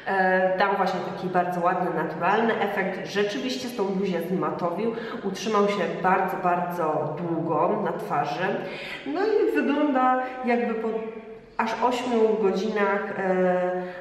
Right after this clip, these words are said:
na twarzy naprawdę bardzo, bardzo ładnie, więc... Ja jestem jak na razie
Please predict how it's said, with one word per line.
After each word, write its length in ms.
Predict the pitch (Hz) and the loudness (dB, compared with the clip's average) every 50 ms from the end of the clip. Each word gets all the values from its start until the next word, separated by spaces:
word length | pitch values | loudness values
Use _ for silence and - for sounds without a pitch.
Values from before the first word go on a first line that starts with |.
| - - 185 | -8 -2 -2
na 100 | 180 180 | 0 0
twarzy 520 | 180 185 208 208 208 202 202 196 208 - | 0 2 2 2 2 2 2 0 0 0
naprawdę 400 | - - 302 302 277 240 226 233 | 0 0 0 0 0 0 0 0
bardzo, 500 | 185 185 190 190 190 190 185 180 175 175 175 170 | 2 2 2 2 0 0 0 0 0 0 0 -2
bardzo 300 | 165 165 156 - 170 156 | -4 -4 -4 -6 -6 -4
ładnie, 380 | 147 143 143 139 143 147 151 - 165 | -2 -2 -2 -2 -4 -6 -6 -6 -6
więc... 260 | 170 170 180 180 180 - - - - - - - - - - - - 196 | -4 -2 -2 -2 -2 -4 -6 -8 -10 -12 -14 -16 -18 -18 -20 -16 -6 -2
Ja 140 | 202 214 247 | 0 2 2
jestem 720 | 247 233 233 226 - 208 196 196 202 202 208 208 196 185 | 2 2 2 0 0 0 0 2 2 2 0 0 0 0
jak 140 | 185 185 185 | 0 2 4
na 120 | 185 175 170 | 4 4 6
razie 280 | 175 180 180 180 180 | 4 4 2 2 2